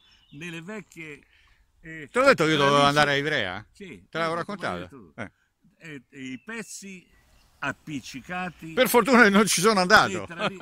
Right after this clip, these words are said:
Speaker 1: sai, facevi la fine di quegli ingegneri che stavano lì tutto il giorno a non far niente, che per fortuna hanno vinto la causa, no? Gli avevano fatto il mobbing.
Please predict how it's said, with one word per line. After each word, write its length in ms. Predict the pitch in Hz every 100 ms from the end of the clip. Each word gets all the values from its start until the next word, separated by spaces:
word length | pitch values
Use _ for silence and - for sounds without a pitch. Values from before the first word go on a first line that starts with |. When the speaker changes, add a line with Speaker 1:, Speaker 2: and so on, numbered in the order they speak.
| 226
Speaker 1:
sai, 180 | 208 214
facevi 340 | - 156 190 190
la 120 | 202
fine 200 | 220 196
di 120 | 160
quegli 220 | 147 175
ingegneri 520 | 175 165 196 202 185 147
che 140 | 151
stavano 320 | - 165 165
lì 200 | 170 151 - _ -
tutto 260 | 196 160
il 60 | 165
giorno 280 | 156 180 151
a 20 |
non 180 | 160 151
far 200 | - 151
niente, 360 | 190 180 147
che 120 | 123
per 180 | 127 143
fortuna 400 | 123 143 190 156 - - -
hanno 220 | 127 143
vinto 260 | 165 127
la 140 | 123 107
causa, 400 | 185 165 113 113
no? 200 | 127 113 - -
Gli 80 | -
avevano 260 | 151 139
fatto 260 | 135 160 -
il 80 | 147
mobbing. 640 | 165 135 110 101 101 78